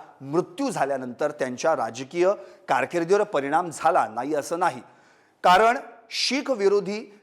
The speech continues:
ज्या दंगली उसळल्या त्यामध्ये देखील कमलनाथ यांचं नाव पुढे आलं. त्यानंतर, अ, हवाला घोटाळा जो एकोणीसशे शहाण्णव साली झाला होता, त्यावेळी देखील त्यांचं नाव गोवलं गेलं.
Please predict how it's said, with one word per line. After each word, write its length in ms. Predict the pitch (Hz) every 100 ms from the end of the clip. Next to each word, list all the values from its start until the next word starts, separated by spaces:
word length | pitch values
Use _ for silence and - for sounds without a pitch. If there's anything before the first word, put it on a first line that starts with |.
| 139
ज्या 140 | 180 185
दंगली 400 | - 156 175 233
उसळल्या 400 | 196 196 190 185
त्यामध्ये 400 | 170 151 160 156
देखील 220 | 151 160
कमलनाथ 400 | 139 131 139 143
यांचं 360 | 139 120 135 117
नाव 180 | 110 151
पुढे 240 | 160 180
आलं. 240 | 175 170 175 - - _ _ _ -
त्यानंतर, 680 | 208 247 240 220 240 226 277 - - - -
अ, 280 | 175 185 185 -
हवाला 400 | 165 190 247 254
घोटाळा 460 | 185 185 151 139
जो 120 | 135 160
एकोणीसशे 380 | 165 165 180
शहाण्णव 440 | 180 165 147 196 220
साली 300 | - 165 170 - - 156
झाला 260 | 151 151
होता, 380 | 156 143 139 143 - - _
त्यावेळी 340 | 175 180 208 220
देखील 360 | 196 202 214
त्यांचं 340 | 196 180 185 190
नाव 240 | 185 196 - 165
गोवलं 300 | 170 175 196
गेलं. 220 | 180 175